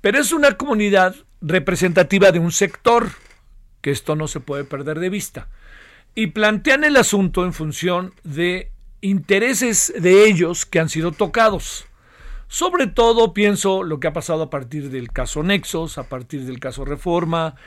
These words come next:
que están ahí en, en el centro, y también de las innumerables referencias del presidente a los periodistas. Yo le voy a decir algo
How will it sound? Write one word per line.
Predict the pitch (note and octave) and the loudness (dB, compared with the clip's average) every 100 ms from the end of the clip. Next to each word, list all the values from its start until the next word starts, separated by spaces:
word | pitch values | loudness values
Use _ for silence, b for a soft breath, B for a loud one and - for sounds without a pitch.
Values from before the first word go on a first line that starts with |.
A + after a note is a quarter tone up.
| B B | B B
que | - | -8
están | E3+ - G#3+ G#3+ - | -4 0 0 -2 -4
ahí | E3 F3+ G3 F#3 F3+ | -2 0 0 -2 -2
en, | E3+ E3+ | -4 -6
en | E3+ D#3 | -8 -6
el | D#3+ | -2
centro, | G#3 F#3 D3+ D#3+ D#3+ b b b - | 0 0 -2 -6 -10 b b b -6
y | A#3 | -4
también | - A3+ A3+ B3 C#4+ C#4 A#3 | 2 2 2 0 0 -2 0
de | G#3 | 2
las | G3+ F#3+ F#3+ | 2 0 -2
innumerables | G3 G3 G3+ G#3 B3 B3 A#3+ - - _ _ | -2 0 0 2 2 0 -6 -6 -10 _ _
referencias | D#3 F3 F#3 G3 G3 G3+ B3 A3 G#3+ G3+ D3+ | -10 -4 -2 -2 0 -2 -2 -4 -2 -2 -2
del | F3 E3+ | -4 -4
presidente | - E3+ - F3 G3 F3 F#3 | -6 -6 -4 -4 -2 0 0
a | |
los | F3+ - | 0 0
periodistas. | - F#3 G#3 A3+ - C#3 - - b b b b b b b b b b _ | 0 2 2 -2 -6 -12 -14 -16 b b b b b b b b b b _
Yo | D3 A#3+ | -2 0
le | G4 D#4+ | 2 0
voy | D#4 | 0
a | D#4 | 2
decir | G#3+ F#3 - A3 | 2 0 0 2
algo | G3+ F#3 G3 - | 2 2 -4 -6